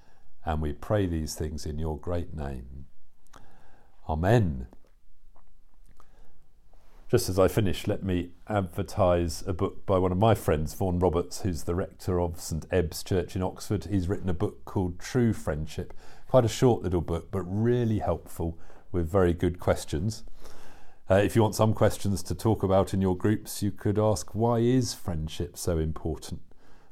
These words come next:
What stops us from building better friends?" You might find it helpful to be real. How many good friends do we actually have?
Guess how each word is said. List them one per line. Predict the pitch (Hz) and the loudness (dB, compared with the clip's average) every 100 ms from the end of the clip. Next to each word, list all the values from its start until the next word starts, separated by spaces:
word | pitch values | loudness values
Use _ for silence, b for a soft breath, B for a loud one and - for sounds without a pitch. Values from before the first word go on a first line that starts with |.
| b | b
What | 143 - | -2 -2
stops | - 147 - - - | 0 0 -2 -4 -6
us | - | -6
from | - 107 | -6 -4
building | 107 107 98 98 | 2 2 4 2
better | 98 101 110 | 2 2 2
friends?" | - 82 73 85 - - b b b b b b b b | 0 -2 -6 -8 -14 -14 b b b b b b b b
You | 107 | 2
might | 107 - - - - | 4 2 -4 -14 -6
find | - 107 | 0 2
it | 85 | 2
helpful | 101 92 | 0 -2
to | 92 | 0
be | 110 | 2
real. | 117 98 | 4 4
How | 92 113 | 2 0
many | 127 92 87 | 2 2 0
good | 90 - 101 | -2 -4 -4
friends | - 92 85 92 | -2 -2 -2 -2
do | - 98 | -4 -2
we | 95 101 | 0 0
actually | 110 - - 101 104 | -2 -8 -6 -2 -2
have? | 82 120 120 73 - | -2 0 0 -2 -8